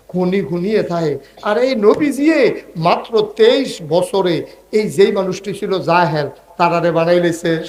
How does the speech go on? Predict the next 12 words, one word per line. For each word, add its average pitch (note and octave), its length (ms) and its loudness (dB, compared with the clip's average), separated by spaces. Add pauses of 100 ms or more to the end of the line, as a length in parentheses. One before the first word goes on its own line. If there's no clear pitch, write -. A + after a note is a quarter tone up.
(140)
এ E3+ 180 2 (300)
বর্বর, E3 480 2
বেদুইন, F3 480 -2
যাযাবর, D#3+ 500 -2
মূর্খ, E3 560 -4 (220)
তারারে F3 320 0
বানাই E3 240 0
লইছে D#3+ 260 -4
সুশীল, D#3+ 500 -6
ভদ্র, D#3 480 -2
আধুনিক, F3+ 480 -2
আল্লাহওয়ালা, F3+ 600 0